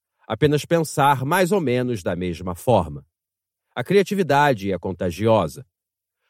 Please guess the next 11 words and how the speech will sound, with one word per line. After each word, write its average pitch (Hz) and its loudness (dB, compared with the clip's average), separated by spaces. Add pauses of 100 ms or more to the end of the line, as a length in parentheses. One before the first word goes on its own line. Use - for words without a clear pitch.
(120)
Quando 143 2
passamos 160 2
nosso 117 0
tempo 135 0
com 104 -2
outras 101 -2
pessoas 110 -4
com 90 -8
veia 95 -2
artística, - -10 (480)
assimilamos 156 0